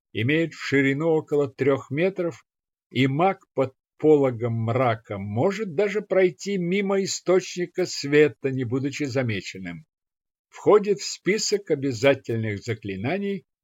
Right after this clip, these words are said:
на экзамен высшей жрицы.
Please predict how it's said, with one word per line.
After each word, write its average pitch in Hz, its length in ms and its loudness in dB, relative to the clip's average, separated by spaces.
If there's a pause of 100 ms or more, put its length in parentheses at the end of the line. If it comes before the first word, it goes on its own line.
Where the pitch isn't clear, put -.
(140)
на 123 220 2
экзамен 156 640 -2
высшей 120 520 -6
жрицы. 92 680 -10